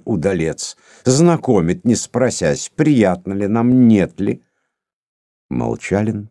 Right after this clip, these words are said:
подаёт ей карту. «Я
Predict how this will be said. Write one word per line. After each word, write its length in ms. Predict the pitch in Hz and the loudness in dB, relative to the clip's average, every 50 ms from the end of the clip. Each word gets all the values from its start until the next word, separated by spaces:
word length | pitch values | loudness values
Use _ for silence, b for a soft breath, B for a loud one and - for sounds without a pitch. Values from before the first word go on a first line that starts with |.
| _ _ | _ _
подаёт 460 | - - 107 117 113 110 69 76 - | -10 -8 -6 -6 -6 -6 -8 -8 -8
ей 180 | - 73 71 71 | -8 -8 -8 -8
карту. 640 | - _ - - 57 - - _ _ - 50 - _ _ _ _ _ _ _ _ _ _ _ _ _ _ _ _ _ _ _ _ _ _ _ _ _ _ _ _ _ _ _ _ _ - | -8 _ -8 -8 -8 -8 -10 _ _ -18 -18 -18 _ _ _ _ _ _ _ _ _ _ _ _ _ _ _ _ _ _ _ _ _ _ _ _ _ _ _ _ _ _ _ _ _ -14
«Я 560 | 62 57 67 67 65 62 60 60 62 - | -8 -8 -6 -6 -6 -10 -10 -12 -16 -18